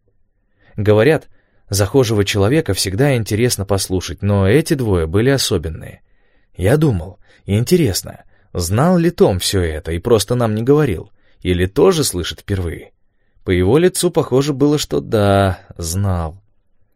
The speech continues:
Мне тогда казалось, что это наблюдение сверху не особо влияет на нашу жизнь, но все равно было мерзко, словно к тебе залезли в дом. И в то же время колдовство да и только.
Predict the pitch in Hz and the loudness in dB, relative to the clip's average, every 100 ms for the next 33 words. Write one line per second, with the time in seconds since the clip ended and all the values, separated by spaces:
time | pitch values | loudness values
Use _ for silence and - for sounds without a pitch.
0 | _ 113 113 110 107 98 98 101 95 143 | _ -2 0 0 0 0 0 2 2 2
1 | 123 - - - - 101 95 92 95 98 | 2 0 -8 -8 0 0 0 -2 0 0
2 | 101 92 87 104 123 120 92 92 92 160 | 0 0 -2 -2 -2 -2 -2 -2 0 0
3 | 123 98 101 95 82 - 98 90 85 104 | 0 0 2 0 -2 -2 -2 -2 -4 -4
4 | 101 90 78 - _ _ _ _ - 95 | -2 -2 -6 -16 _ _ _ _ -2 0
5 | 95 87 - - - 92 85 104 147 113 | 0 -2 -8 -6 -2 0 0 0 0 0
6 | 123 127 107 92 104 - 127 90 95 101 | 0 0 0 -2 -2 -4 -6 -2 -2 -2
7 | 110 - 87 78 87 113 - - 98 95 | -4 -6 -8 -6 -8 -8 -10 -4 0 0
8 | 82 82 92 95 82 85 - - _ _ | -2 -4 -4 -4 -4 -6 -8 -20 _ _
9 | _ - - - - 117 107 120 156 107 | _ -14 -4 0 2 2 2 0 0 0
10 | - - _ - 120 104 104 - 98 107 | -4 -12 _ 0 2 2 0 -2 -2 -2
11 | 143 165 190 104 - - | 0 2 2 2 -4 -14